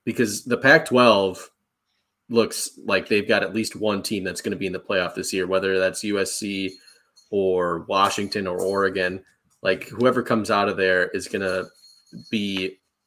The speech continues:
the team that, you know, is, ends up in the playoff. Michigan, I don't think they're gonna have any issues. I think, you know, the Ohio, you, you always check off the Ohio State game. They have to go to Penn State, which could be trouble.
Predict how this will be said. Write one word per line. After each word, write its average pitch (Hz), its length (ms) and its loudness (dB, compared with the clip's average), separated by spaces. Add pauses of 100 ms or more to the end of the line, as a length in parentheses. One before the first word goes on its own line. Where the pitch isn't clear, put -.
(120)
the 180 120 -12
team 107 280 -2
that, 95 260 0 (280)
you 110 100 0
know, 98 200 0
is, 113 300 -2
ends 117 160 4
up 120 140 0
in 104 100 0
the 92 80 -6
playoff. 92 360 0 (440)
Michigan, 131 520 4
I 117 60 6
don't 117 160 6
think 113 180 -2
they're 185 140 -4
gonna 104 200 0
have 104 240 0
any 104 340 -2
issues. 101 720 -4
I 95 120 0
think, 95 260 -6
you 98 80 -4
know, 92 180 0
the 101 100 2
Ohio, 110 320 2 (120)
you, 117 260 -2
you 123 180 4
always 113 340 4
check - 280 -2
off 107 160 0
the 110 120 -2
Ohio 104 220 0
State 98 300 -4
game. 101 260 -4 (540)
They 120 120 4
have 117 120 4
to 117 60 -6
go 110 280 2
to 117 140 -6
Penn 104 240 -4
State, 101 400 -2
which 98 200 -6
could 101 140 -6
be 104 100 -4
trouble. 101 540 -2